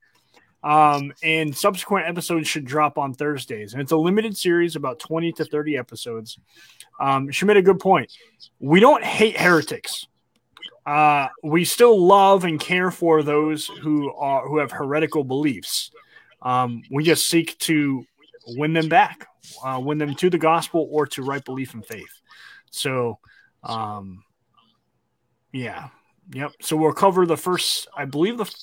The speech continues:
we're covering the first seven ecumenical councils, covering, um, the ecumenical creeds,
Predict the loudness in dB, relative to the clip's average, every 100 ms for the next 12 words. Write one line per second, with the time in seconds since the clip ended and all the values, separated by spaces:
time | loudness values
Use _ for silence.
0 | -8 -4 0 0 -2 -2 -4 -2 -4 -4
1 | -4 -4 -6 -6 -6 -4 -4 -4 -4 -4
2 | -10 -20 -20 -20 -20 _ 0 2 4 2
3 | 0 -2 -2 0 0 -2 -4 -4 -2 -2
4 | -2 -4 -6 -2 -2 0 -4 -8